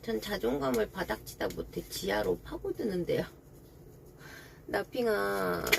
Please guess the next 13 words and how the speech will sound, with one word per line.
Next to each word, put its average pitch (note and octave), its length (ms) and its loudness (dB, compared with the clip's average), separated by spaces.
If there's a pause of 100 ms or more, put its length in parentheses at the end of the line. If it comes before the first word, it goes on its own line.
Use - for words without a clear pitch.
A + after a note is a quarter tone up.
자존감은 F#3 1400 2 (720)
높을수록 G3+ 680 2
좋은 D#3+ 180 2 (160)
거야. - 140 -2 (220)
굳이 G#3+ 540 0
지하로 E3+ 800 2 (560)
파고들 A#3 440 0 (100)
데가 - 260 -2
없어. - 360 -12 (300)
그때 A3+ 340 2
그 - 160 0
누나 G#3 720 2 (920)
마음속만 G3 920 2